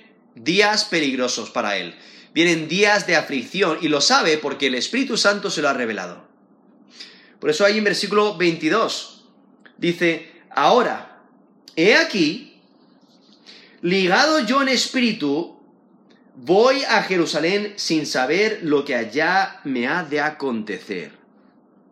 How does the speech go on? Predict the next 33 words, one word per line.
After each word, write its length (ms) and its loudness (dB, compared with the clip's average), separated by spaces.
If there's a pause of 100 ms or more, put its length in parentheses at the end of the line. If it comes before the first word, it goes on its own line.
(1400)
Ahí 280 2
vemos 840 -2 (360)
cómo 280 0
el, 80 0
el 140 -4
apóstol 420 0
Pablo 380 0
indica 840 -4 (220)
que 120 0
el 80 0
Espíritu 500 0
Santo 340 0
es 120 -2
quien 260 -2
le 80 -2
está 440 -2
guiando. 840 -6 (1200)
Incluso 420 0
ese, 500 0
ese 200 0
término 400 0
ligado 680 2
es 120 -4
la 100 4
idea 200 2
de 100 0
que 80 -4
le 100 0
tiene 300 0
cautivo, 500 2
le 120 2
tiene 580 -2
atado. 760 2